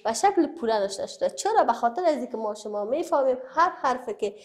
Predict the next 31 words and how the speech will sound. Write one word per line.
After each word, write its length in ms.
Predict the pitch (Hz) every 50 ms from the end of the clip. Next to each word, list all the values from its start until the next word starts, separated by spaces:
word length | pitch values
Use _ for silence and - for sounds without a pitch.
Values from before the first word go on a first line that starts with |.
| - - - - _ -
در 180 | 214 214 202
آخر 300 | 214 208 208 - - 359 415
یک 260 | 381 320 269 269 -
کلمه 320 | - 220 208 220 220 220
بیاید 260 | 226 226 226 233 233 214
اگر 200 | 190 208 208 208
به 60 | 214
شکل 340 | 226 - 339 349 349 - 285
نیمه 320 | 262 247 240 247 277 294
نیز 240 | 311 381 427 392 -
وجود 200 | 269 - 247 208
داشته 220 | 226 220 226 - 254
باشه 160 | 262 262 285
ما 100 | 285 311
اون 100 | 339 349
رو 60 | 359
به 60 | 359
شکل 300 | 349 - 403 403 - 466 466 - -
پوره 200 | 359 285 262 220
نوشته 280 | 190 185 196 - 220 185
می‌کنیم. 320 | 180 170 - 196 202 226
خب 180 | - - 214 - - - - - - - - - _ _ -
تابستان، 920 | - 330 320 320 311 330 339 330 - - 339 311 269 220 - 202 - - -
ت، 100 | - - 208 202 202 202 214 220 277 359 - - - - - _ _ _ _ _ _ _ -
الف، 640 | - 254 226 202 202 202 202 214 226 254 226 - - - - - _ _ - 165 175 180 190
ب، 40 | 277 339 370 330 294 277 262 269 285 302 294 -
سین، 840 | - - - - - - - 339 339 311 277 269 269 277 285 285 - -
ت، 80 | - 330 339 349 349 -
الف، 400 | - 302 320 330 359 381 370 -
نون، 340 | 277 285 294 277 233 233 - - - -
تابستان. 960 | - 285 285 294 294 285 294 302 294 294 - - - 285 202 160 - -